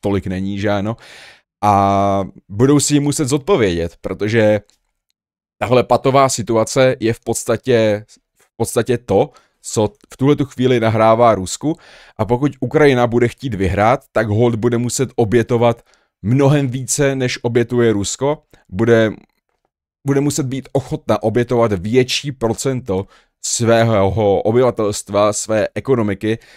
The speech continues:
svých tanků a všeho, mm, k tomu, aby dokázala Rusko dostat do té fáze, že si Rusko řekne: "Hej, sereme na to." Jo? Takže to je vlastně to nejdůležitější.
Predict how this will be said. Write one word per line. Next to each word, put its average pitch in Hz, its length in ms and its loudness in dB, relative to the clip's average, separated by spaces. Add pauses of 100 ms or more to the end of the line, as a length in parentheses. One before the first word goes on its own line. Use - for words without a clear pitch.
(120)
svých - 360 -6
tanků 120 400 0
a 98 40 0
všeho, 101 440 -2 (600)
mm, 110 400 -4
k - 80 -20
tomu, 147 320 4
aby 117 160 2
dokázala 120 540 2
Rusko 117 360 -4
dostat 113 420 -2
do 107 220 -4
té 120 200 4
fáze, 107 380 -2
že 117 100 -6
si 120 140 -6
Rusko 110 260 -6
řekne: 117 280 -2
"Hej, 123 300 2 (800)
sereme 131 300 4
na 131 80 -2
to." 87 220 -6 (640)
Jo? 76 160 -10 (640)
Takže 113 420 0 (640)
to 131 80 2
je 123 60 6
vlastně 131 440 0 (300)
to 156 80 2
nejdůležitější. 123 800 -2